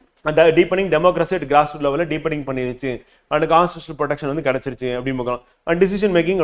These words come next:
local governance வந்து and participation வந்து இன்க்ரீஸ் பண்ணிருக்கு ஆக்டிவா அப்படின்னு பார்க்குறோம். ஆனா இருந்தாலும் சேலஞ்சஸ் இருக்க தான் செய்யுது அப்படின்ற மாதிரி நம்ம சொல்லலாம். எல்லாம் பாசிட்டிவா கூட நம்ம கன்க்ளூட் பண்ணிட்டு முடிச்சுக்கலாம் ஃப்ரெண்ட். So இதுவும் இம்பார்ட்டன்ட். ஃபிஃப்டீன் மா-, நமக்கு வந்து டென் மார்க் அப்படின்றதுனால நம்ம இவ்வளோ பெரிய கன்க்ளூஷன் கொடுக்க முடியாது.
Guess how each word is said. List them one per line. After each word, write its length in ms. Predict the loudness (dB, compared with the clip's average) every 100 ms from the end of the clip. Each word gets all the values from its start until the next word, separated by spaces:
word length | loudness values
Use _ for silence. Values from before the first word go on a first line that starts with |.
| 2
local 180 | 4 2
governance 280 | 2 0 -4 -2
வந்து 140 | -2 -2 _ -4
and 80 | 0 4
participation 460 | 2 2 -4 -4 -4
வந்து 140 | -4 -4
இன்க்ரீஸ் 320 | 0 -2 0
பண்ணிருக்கு 300 | -2 0 2 0
ஆக்டிவா 280 | 0 0 0 0 -4
அப்படின்னு 200 | -2 -2
பார்க்குறோம். 260 | -4 -6 -8 _ -2
ஆனா 100 | 2 4
இருந்தாலும் 320 | 4 4 2 4
சேலஞ்சஸ் 360 | 4 4 -2 0
இருக்க 220 | 0 4 4
தான் 120 | 4
செய்யுது 260 | 0 -2 -2 -2
அப்படின்ற 260 | -2 -2 -2 -2
மாதிரி 140 | -2 -2
நம்ம 120 | -4 0
சொல்லலாம். 300 | 2 2 0 -4 _ 2
எல்லாம் 180 | 4 6
பாசிட்டிவா 400 | 4 4 4 4 4
கூட 80 | 0
நம்ம 120 | -2 0
கன்க்ளூட் 340 | 0 -2 -2
பண்ணிட்டு 260 | -2 0 0 -2
முடிச்சுக்கலாம் 380 | -6 -4 -4 -4
ஃப்ரெண்ட். 280 | -4 -4 -4 -6 _ _ 0
So 80 | 4 4 2
இதுவும் 200 | 0 0 0
இம்பார்ட்டன்ட். 400 | 0 0 0 -2
ஃபிஃப்டீன் 240 | -2 -2 -4
மா-, 80 | -2 0
நமக்கு 200 | 2 2
வந்து 120 | 2 0
டென் 140 | 2
மார்க் 180 | 2 2
அப்படின்றதுனால 440 | 0 0 0 0 0 -2 _ -4
நம்ம 200 | 0 2 2
இவ்வளோ 200 | 4 4 4
பெரிய 160 | 0 0
கன்க்ளூஷன் 340 | -2 -2 -2 -4
கொடுக்க 160 | -2 0
முடியாது. 180 | 0